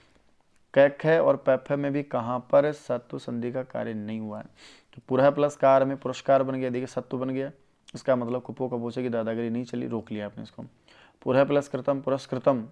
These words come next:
यहाँ पर भी देखो स कर दिया, इसका मतलब देखो क वर्ग है ना, क ख, तो भी आपने कर दिया, इसका मतलब ये भी अपवाद है। अंतः प्लस पुरम, अंतपुरम, ये आपका सामान्य इस तरह से था। यहाँ पर देखिएगा विसर्ग के बाद में प है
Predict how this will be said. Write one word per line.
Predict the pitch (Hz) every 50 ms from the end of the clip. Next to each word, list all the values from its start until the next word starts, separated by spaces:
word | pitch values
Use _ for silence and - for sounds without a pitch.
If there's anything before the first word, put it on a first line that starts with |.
| -
यहाँ | - 117 113 117
पर | 123 131
भी | 127 131
देखो | 123 127 127 127
स | - -
कर | 135 127 131 123
दिया, | 113 113 127 127
इसका | 120 - 135 127
मतलब | 120 120 123 123 117
देखो | 120 120 131 139 _ _ _ _ _ _ _ -
क | 127 123
वर्ग | 120 123 131 135 131
है | 139 139
ना, | 160 180 180 - -
क | 123 120
ख, | - 135 131 139 - _ _ _ _ _ _ _ _ - -
तो | 120
भी | 107 117 120
आपने | 123 120 113 117 120 117
कर | - 113
दिया, | 107 113 120
इसका | 120 - - 123
मतलब | 117 113 117 117 110
ये | 107 110 110
भी | 110 127 151 175 190 - _ _ _ _ _ _ -
अपवाद | 117 113 - 110 110 107 107 107 104
है। | 95 110 127 120 104 92 - _ _ _ _ _ _ _ _ _ _ -
अंतः | 127 127 135 131 143 151 156
प्लस | - 151 143 147 143
पुरम, | - - 135 139 139 147 160 _ _ _ _ _ _ _ _ _ _ _ _ _ _ _ _ _ _ _ _ -
अंतपुरम, | 151 151 151 - 127 - 123 110 104 95 101 - _ _ _ -
ये | 117 107 120 156 170
आपका | 170 156 139 131 139 - 135
सामान्य | 127 - 123 117 117 120 123 123 131 - - -
इस | 135 131 -
तरह | 127 117 117
से | - - 123
था। | 117 - 131 151 - _ - - - _ _ -
यहाँ | 120 120 127 135 143
पर | 147 143
देखिएगा | 131 135 135 131 139 139 139 139
विसर्ग | 131 127 127 - 139 143 139
के | 143
बाद | 135 135 135
में | 135 135
प | 131 -
है | 143 143 139 135 143